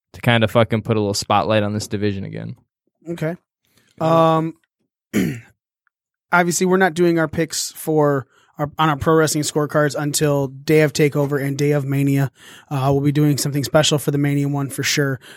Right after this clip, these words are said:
Speaker 2: Takeover, we're probably just gonna be posting them. But before we get in, so you don't like Alexander and Ali. You, obviously, you think there's two
Speaker 1: No, I
Speaker 2: better.
Speaker 1: think they're good. I
Speaker 2: Yeah.
Speaker 1: just, I just think there was two
Speaker 2: Two
Speaker 1: other
Speaker 2: better
Speaker 1: guys
Speaker 2: options.
Speaker 1: that should have been put in there instead.
Speaker 2: Um,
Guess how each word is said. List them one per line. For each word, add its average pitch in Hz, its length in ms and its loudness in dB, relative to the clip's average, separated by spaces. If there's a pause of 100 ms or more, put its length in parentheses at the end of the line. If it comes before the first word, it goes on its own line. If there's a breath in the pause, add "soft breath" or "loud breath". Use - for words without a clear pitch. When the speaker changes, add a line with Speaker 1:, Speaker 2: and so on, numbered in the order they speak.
(120)
Speaker 2:
Takeover, 160 300 2
we're 151 160 2
probably 151 280 4
just 147 160 0
gonna 151 120 -2
be 143 120 -4
posting 147 420 -2
them. 135 180 -6 (320 loud breath)
But 175 260 2
before 214 380 2
we 190 100 -2
get 180 140 -4
in, 190 240 -4
so 160 360 -2 (200)
you 208 180 4
don't 226 140 2
like 185 200 -2 (480)
Alexander 165 540 0
and 156 80 -2
Ali. 147 220 -2
You, 202 200 -2 (100)
obviously, 170 340 -2
you 156 40 -6
think 165 140 -6
there's 160 180 -4
two 233 120 -4
Speaker 1:
No, 254 60 4
I 202 60 6
Speaker 2:
better. 185 100 0
Speaker 1:
think 214 120 -2
they're 156 120 2
good. 131 280 2
I 120 60 6
Speaker 2:
Yeah. 196 80 6
Speaker 1:
just, - 140 -4
I 156 100 0
just 143 180 -4
think 139 220 -2
there 131 160 -2
was 117 300 -6 (380)
two - 160 0
Speaker 2:
Two 151 80 6
Speaker 1:
other 147 200 4
Speaker 2:
better 127 40 0
Speaker 1:
guys 127 200 4
Speaker 2:
options. 120 180 -2
Speaker 1:
that 117 140 -2
should 123 220 -4
have 107 100 -10
been 107 320 -4 (160)
put 120 140 -2
in 110 100 -2
there 104 100 -2
instead. 98 400 -4 (160)
Speaker 2:
Um, 175 600 0